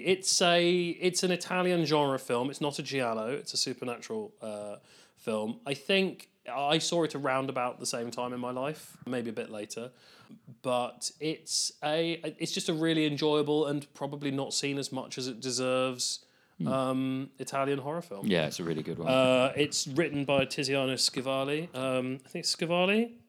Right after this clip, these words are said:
Speaker 2: It's relatively hard to get
Speaker 1: Sgliavi.
Speaker 2: hold of, isn't it, in this
Speaker 1: So
Speaker 2: country?
Speaker 1: there's a German red edition D V D, which is
Speaker 2: Yeah.
Speaker 1: uncut. It was released in the States under Cemetery Man
Speaker 2: Yeah.
Speaker 1: title, uh, which I think there is a
Speaker 2: It's
Speaker 1: D V D
Speaker 2: never had a
Speaker 1: floating
Speaker 2: decent
Speaker 1: about.
Speaker 2: U K release,
Speaker 1: It's
Speaker 2: has
Speaker 1: not
Speaker 2: it?
Speaker 1: had an amazing d-, U K release. I've got a massive, uh,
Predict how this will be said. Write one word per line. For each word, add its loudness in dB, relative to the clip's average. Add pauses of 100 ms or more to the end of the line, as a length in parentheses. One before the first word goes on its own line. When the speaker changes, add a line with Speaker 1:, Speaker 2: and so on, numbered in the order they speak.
(120)
Speaker 2:
It's 0
relatively 6
hard 8
to 10
get 8
Speaker 1:
Sgliavi. 0
Speaker 2:
hold 4
of, 0
isn't 0
it, 2
in 2
this 0
Speaker 1:
So 0
Speaker 2:
country? 4
Speaker 1:
there's 6
a 4
German 2
red 6
edition 0
D -2
V -2
D, -2
which 0
is 2
Speaker 2:
Yeah. 0
Speaker 1:
uncut. -4
It -6
was -6
released -2
in -2
the -2
States -2
under -4
Cemetery -2
Man -6
Speaker 2:
Yeah. 4
Speaker 1:
title, -2
uh, -6
which -8
I -8
think -10
there -6
is -6
a -6
Speaker 2:
It's -10
Speaker 1:
D -4
V -2
D -2
Speaker 2:
never 0
had -2
a 0
Speaker 1:
floating 0
Speaker 2:
decent 0
Speaker 1:
about. 2
Speaker 2:
U 2
K 0
release, 0
Speaker 1:
It's -6
Speaker 2:
has 0
Speaker 1:
not 4
Speaker 2:
it? 0
Speaker 1:
had 0
an -2
amazing 0
d-, -12
U -8
K -6
release. -6
I've -8
got -2
a 0
massive, -4
uh, -2